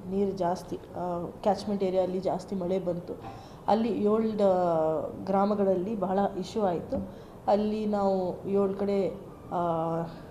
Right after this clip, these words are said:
ರಿಲೀಫ್ ಸೆಂಟರ್ಸ್, ಕಾಳಜಿ ಕೇಂದ್ರ ಸಹ ನಾವು ತೆರಳಿದ್ದೀವಿ. ಅಲ್ಲಿ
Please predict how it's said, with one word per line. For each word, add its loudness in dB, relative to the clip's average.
ರಿಲೀಫ್ 2
ಸೆಂಟರ್ಸ್, 0
ಕಾಳಜಿ 4
ಕೇಂದ್ರ 0
ಸಹ 0
ನಾವು 0
ತೆರಳಿದ್ದೀವಿ. 2
ಅಲ್ಲಿ 2